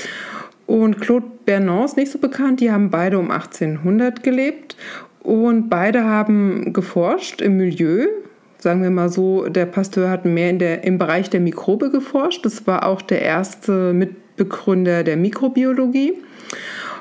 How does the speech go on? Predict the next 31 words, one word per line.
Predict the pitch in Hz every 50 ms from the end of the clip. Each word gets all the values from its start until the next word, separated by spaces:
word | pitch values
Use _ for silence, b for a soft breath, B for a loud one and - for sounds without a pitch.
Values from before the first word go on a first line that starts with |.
| B - -
Und, | - 220 226 233 240 233 233 240 240 233
äh, | - - 214 220 220 214
beide | - - 202 240 269 262
haben | 254 247 254
geschaut, | 240 233 - 233 240 240
was | 254 240 233
macht | 233 233 254 233 -
denn | 269 240
jetzt | 220 220 -
eigentlich | - 202 220 262 269 247 214 220 -
krank? | - - - 240 262 240 202 170 160 151 - - - _ - -
Und | - 202 202 196
beide | 196 185 190 208 247 233
hatten | 226 - 214
verschiedene | 214 226 208 208 - - 226 226 240 226 214
Theorien. | - - 220 208 202 208 196 208 202 202 208 196 165 156 147
Also | - - 175 180 190
Pasteur | 180 - 208 196 196 - - 214 220 247 302 370 -
ist | 233 226 -
davon | 233 226 226 226 202
ausgegangen, | - - 190 208 - - 214 196 196 190 190 196
dass | 185 185 -
das | - 190 180 180 - -
Bakterium | - _ - 180 180 - - - 202 180 180 185 180 180 - -
ganz | - 180 175 175 175
sicher | 196 180 - 190 - - -
immer | 156 165 180 196 226 240 247
krank | 247 - - - 254 - 240 -
macht. | 262 294 349 - - - - B B B B B B B B B B 233 B
Und | - 226 226 226 226 226
Claude | - 226 226 247 262 254